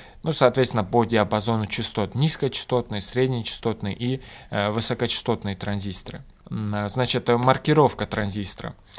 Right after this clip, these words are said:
А, как правило, сначала идут, э, ну, если говорить о отечественных транзисторах, там, э, две буквы и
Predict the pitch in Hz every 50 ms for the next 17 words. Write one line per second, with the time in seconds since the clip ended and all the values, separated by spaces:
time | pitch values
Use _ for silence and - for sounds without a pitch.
0 | - - - - 117 117 120 120 120 - 151 147 147 - - 143 139 131 123 113
1 | 110 107 110 110 110 - - 135 123 - - 127 117 117 117 113 110 117 113 113
2 | - 117 113 113 113 113 - - _ - 170 185 180 - - - 131 131 127 -
3 | 127 120 117 110 110 120 117 120 120 120 117 113 - - 123 120 - - 123 120
4 | - - 139 123 113 - - - 107 107 104 - - - 120 123 131 143 180 185
5 | - - 113 104 95 - - - 107 104 104 - - - 107 107 104 104 107 120
6 | 131 131 131 139 165 180 180 175 160 147 139 131 131 127 - - - - - 143
7 | 151 156 139 117